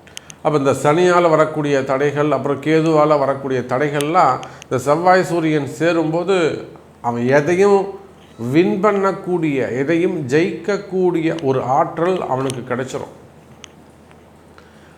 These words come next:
பொதுவாவே ஒரு ஜாதகத்துல செவ்வாய் சூரியன் சேர்க்கை இருந்தா அவனுக்கு யாரும் பொண்ணு கொடுக்க மாட்டாங்க. ஏன்னா அவன் ஒரு முரடனா இருப்பான். அப்படி இல்லாட்டி வந்து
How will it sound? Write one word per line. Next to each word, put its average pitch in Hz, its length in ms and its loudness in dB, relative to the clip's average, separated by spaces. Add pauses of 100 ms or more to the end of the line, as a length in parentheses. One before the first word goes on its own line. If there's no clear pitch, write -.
(160)
பொதுவாவே 175 480 6
ஒரு 160 120 4
ஜாதகத்துல 160 520 4
செவ்வாய் 156 400 0
சூரியன் 147 420 -2
சேர்க்கை 156 420 -2
இருந்தா 143 340 2
அவனுக்கு 135 240 2
யாரும் 139 260 0
பொண்ணு 156 220 -2
கொடுக்க 147 220 -2
மாட்டாங்க. 107 380 -2
ஏன்னா 156 100 -2
அவன் 139 140 0
ஒரு 123 120 -2
முரடனா 135 520 -2
இருப்பான். 151 320 -6
அப்படி 123 280 -6
இல்லாட்டி 135 260 -6
வந்து 131 560 -4